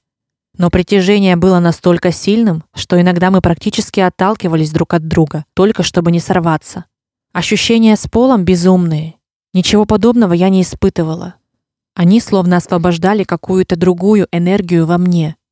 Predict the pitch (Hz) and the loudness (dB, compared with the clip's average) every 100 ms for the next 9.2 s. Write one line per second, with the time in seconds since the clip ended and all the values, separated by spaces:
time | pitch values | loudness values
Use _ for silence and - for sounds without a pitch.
0 | _ - 175 214 220 180 180 185 180 175 | _ -6 -2 0 0 0 0 2 2 2
1 | 175 165 165 160 - 180 - _ 165 - | 0 -2 -4 -4 -8 -14 -16 _ -8 -4
2 | 180 - 170 160 - - 170 151 175 185 | -6 -4 -4 -4 -6 -4 -2 0 0 0
3 | - - 170 - _ - - 180 185 185 | -2 -6 -8 -14 _ -8 -2 0 2 2
4 | 175 165 - 180 196 175 - 165 180 175 | 2 0 0 0 0 -2 -2 -2 0 0
5 | 165 - - - 170 165 160 - 196 196 | -2 -4 -4 -2 0 2 0 -2 0 2
6 | 156 - 175 170 175 - 170 151 160 170 | 0 -2 0 2 0 -2 -6 -8 -10 -14
7 | _ _ _ _ _ _ _ _ - 175 | _ _ _ _ _ _ _ _ 0 2
8 | 185 196 196 202 190 196 202 185 - 202 | 2 0 0 0 0 -2 -2 -2 -2 -4
9 | - | -4